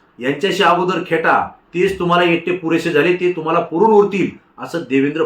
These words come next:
फडणवीस जाहीरपणे प्रचार सभेमधून बोलले होते. आणि आता आपल्या लक्षात येत असेल या कालावधीमध्ये धनंजय मुंडे हे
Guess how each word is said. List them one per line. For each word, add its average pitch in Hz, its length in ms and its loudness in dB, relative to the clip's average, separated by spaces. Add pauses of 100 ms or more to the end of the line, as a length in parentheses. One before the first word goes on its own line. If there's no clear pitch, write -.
फडणवीस 135 360 -8
जाहीरपणे 139 720 -6 (280)
प्रचार 196 300 2
सभेमधून 196 460 2
बोलले 135 280 0
होते. 180 420 -2 (160)
आणि 143 140 -8 (120)
आता 120 240 -2
आपल्या 139 260 -2
लक्षात 110 280 -4
येत 101 140 -10
असेल 87 280 -14 (560)
या 160 120 0
कालावधीमध्ये 107 680 -2 (960)
धनंजय 135 300 -6
मुंडे 110 260 -6
हे 135 500 -8